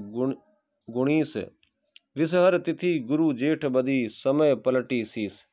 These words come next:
वीर सतसई के उक्त छंद में किस ऐतिहासिक घटना की ओर संकेत किया गया है? तो यह जो घटना है विक्रम संवत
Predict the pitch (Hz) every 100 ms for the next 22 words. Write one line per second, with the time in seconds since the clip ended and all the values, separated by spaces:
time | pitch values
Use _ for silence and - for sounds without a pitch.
0 | _ _ _ _ _ _ _ _ _ _
1 | _ _ _ _ _ _ _ _ 123 120
2 | 175 196 156 151 139 - 160 156 156 156
3 | 160 - 147 - - 135 135 135 139 139
4 | - 175 - - 127 127 139 127 147 127
5 | 110 101 120 120 120 110 - 113 107 113
6 | - 113 107 107 110 185 208 _ _ -
7 | 90 - _ _ _ _ _ _ - 117
8 | 120 117 113 110 127 131 117 113 - 160
9 | 156 - - 127 131